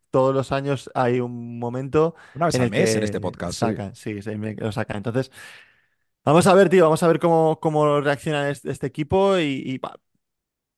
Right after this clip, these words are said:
Speaker 1: que la gente no se le olvide que, que tiene carácter este equipo y que, <laughs>
Speaker 2: No.
Speaker 1: y que cuidado con ellos y que no vamos a, a enterrarles antes de, de verles muertos, certificado por un juez. Si no,
Speaker 2: <laughs>
Speaker 1: mientras tanto,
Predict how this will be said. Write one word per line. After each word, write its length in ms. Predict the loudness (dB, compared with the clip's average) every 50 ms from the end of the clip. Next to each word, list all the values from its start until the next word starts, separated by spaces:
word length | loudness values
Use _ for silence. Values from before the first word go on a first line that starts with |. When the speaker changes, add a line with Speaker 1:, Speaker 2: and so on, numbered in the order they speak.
| _ -12 -6
Speaker 1:
que 100 | -4 -2
la 80 | -2 0
gente 180 | 0 0 0 0
no 60 | 2
se 100 | 4 6
le 60 | 6
olvide 340 | 6 6 4 4 4 2 2
que, 160 | 2 0 0
que 120 | 2 0
tiene 180 | 2 2 0 2
carácter 400 | 2 2 2 2 2 0 0 -2
este 160 | 0 -2 -4 -4
equipo 400 | -4 -2 0 2 2 2 2 2
y 100 | 0 -2
que, 80 | -4 -6
<laughs> 180 | -8 -8 -8
Speaker 2:
No. 100 | -8 -6 -6
Speaker 1:
y 40 |
que 120 | -6 -4 -4
cuidado 280 | -2 -2 -2 -2 -2
con 120 | -2 -4 -4
ellos 340 | -4 -4 -4 -6 -6 -6 -10
y 80 | -12
que 100 | -10 -8
no 100 | -6 -4
vamos 240 | -2 -2 -2 -2 -2
a, 300 | -2 -4 -4 -4 -6 -6
a 60 | -6 -6
enterrarles 640 | -4 -4 -2 -2 -2 -2 -2 -4 -6 -8 -10 _ _ _ _ -20 -20 _ -20 -8 _
antes 280 | -2 0 2 2 2 2
de, 300 | 4 2 2 2 2 0
de 100 | 0 2
verles 320 | 2 2 0 -2 -4 -2
muertos, 540 | -2 -2 -4 -4 -6 -10 -14 -14 -16 -20 -14 -12
certificado 540 | -10 -10 -8 -6 -4 -2 2 4 4 4 4
por 100 | 4 4
un 80 | 2
juez. 380 | 2 -2 -4 -6 -6 -8 -18 _ _ -20 -20
Si 180 | -10 -4 -2 -2
no, 320 | -2 -2 -2 -4 -4 -6 -8
Speaker 2:
<laughs> 40 | -10
Speaker 1:
mientras 480 | -10 -8 -8 -6 -6 -4 -2 -2 -2 0
tanto, 480 | -2 -2 0 2 2 0 0 0 -6